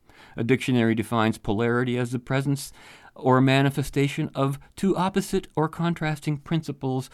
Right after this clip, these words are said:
or tendencies. Transplanted from physics to social issues,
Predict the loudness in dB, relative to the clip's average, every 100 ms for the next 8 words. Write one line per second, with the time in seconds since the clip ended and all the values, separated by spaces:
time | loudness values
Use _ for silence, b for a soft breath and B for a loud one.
0 | B -4 -2 -2 0 0 -2 -8 -12 -14
1 | -20 _ B B B B 2 2 2 2
2 | 4 4 2 0 2 2 2 2 -2 -4
3 | -6 0 2 2 2 4 2 2 -2 -2